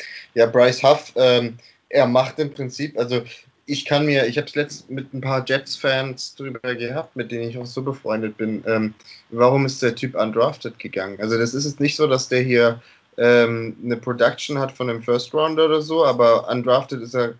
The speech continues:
ganz sicher nicht von seiner Production her. Also, ähm, die, der macht im Prinzip genau da weiter, wo er in Memphis aufgehört hat, und zwar als Pass Rusher, als sehr guter Pass Rusher. Was er ein bisschen hinkriegen muss, ist, dass er seine Pressures in Sacks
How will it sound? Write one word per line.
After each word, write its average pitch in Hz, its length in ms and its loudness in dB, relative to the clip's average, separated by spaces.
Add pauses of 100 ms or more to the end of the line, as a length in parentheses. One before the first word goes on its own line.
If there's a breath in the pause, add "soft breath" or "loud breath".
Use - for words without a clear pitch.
ganz 110 260 -6
sicher 127 280 -6
nicht 101 280 -10
von 107 180 -8
seiner 98 200 0
Production 110 560 -4
her. 101 140 -4
Also, 104 320 -2 (400 loud breath)
ähm, 107 340 2 (1160 loud breath)
die, 120 800 2
der 123 180 6
macht 123 320 -2
im 127 100 -10
Prinzip 131 300 -8
genau 123 460 2 (100)
da 113 240 0
weiter, 127 320 2
wo 117 120 0
er 110 80 0
in 107 100 -4
Memphis 123 340 -6
aufgehört 139 480 -4
hat, 143 100 -4
und 120 120 -10
zwar 113 160 -4
als 113 160 -4
Pass 123 280 -4
Rusher, 139 240 -4
als 117 140 -4
sehr 120 140 4
guter 120 280 -4
Pass 139 300 -6
Rusher. 143 300 -2
Was 120 100 -2
er 120 80 2
ein 120 60 -2
bisschen 127 320 -2
hinkriegen 151 420 0
muss, 143 160 2
ist, 127 160 -8
dass 123 140 0
er 120 80 0
seine 113 340 2
Pressures 120 480 0
in 110 160 -6
Sacks - 560 -4